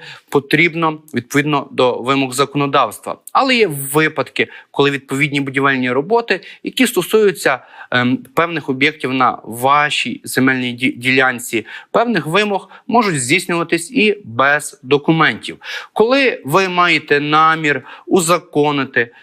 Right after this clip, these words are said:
самочинне будівництво чи об'єкт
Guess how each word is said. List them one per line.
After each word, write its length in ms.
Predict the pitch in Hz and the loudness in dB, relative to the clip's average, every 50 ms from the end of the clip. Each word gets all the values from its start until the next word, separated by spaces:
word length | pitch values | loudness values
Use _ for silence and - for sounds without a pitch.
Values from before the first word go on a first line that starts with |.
| _ _ | _ _
самочинне 680 | - - - 147 147 147 143 139 - 156 147 143 139 | -10 -2 -2 0 0 0 -2 -2 0 0 0 0 -2
будівництво 920 | 135 131 135 135 135 135 139 139 139 135 135 135 - - 127 123 123 117 - - - - _ | -2 -2 -2 -2 -2 -2 0 0 0 0 -2 -4 -6 -4 0 0 0 0 -2 -8 -20 -20 _
чи 420 | - - - 135 131 120 120 120 - - - _ | -2 0 2 2 2 0 -2 -6 -14 -20 -12 _
об'єкт 560 | - 123 131 131 131 151 165 160 - - - | 0 0 0 0 0 0 0 0 -4 -10 -20